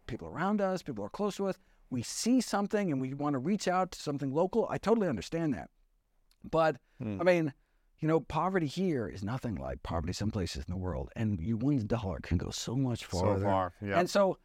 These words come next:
Speaker 1: that's, you know, that's another thing that I've really learned is that you can help, I mean, you can,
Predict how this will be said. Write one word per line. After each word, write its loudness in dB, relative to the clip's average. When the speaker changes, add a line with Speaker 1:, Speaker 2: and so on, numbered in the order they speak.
Speaker 1:
that's, 2
you 0
know, 2
that's 0
another 6
thing 0
that -2
I've -2
really 2
learned 0
is -6
that 2
you -2
can -4
help, 0
I -2
mean, 0
you 0
can, 0